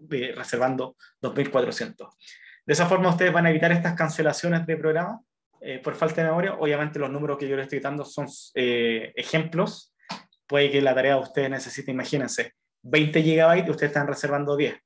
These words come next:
Tienen que ir viendo esto y, y obviamente manejando el tema de la reserva.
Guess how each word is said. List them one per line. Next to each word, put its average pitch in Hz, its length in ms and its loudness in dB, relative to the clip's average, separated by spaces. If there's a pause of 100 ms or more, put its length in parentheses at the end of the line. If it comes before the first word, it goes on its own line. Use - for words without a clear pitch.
(360)
Tienen 147 260 -4
que 143 140 2
ir 143 180 0
viendo 156 320 2
esto 165 200 -2
y, 156 240 -4
y 147 60 -2
obviamente 139 400 -2
manejando 139 420 -6
el - 80 -12
tema 135 160 -6
de 135 60 0
la 135 60 -2
reserva. - 440 -10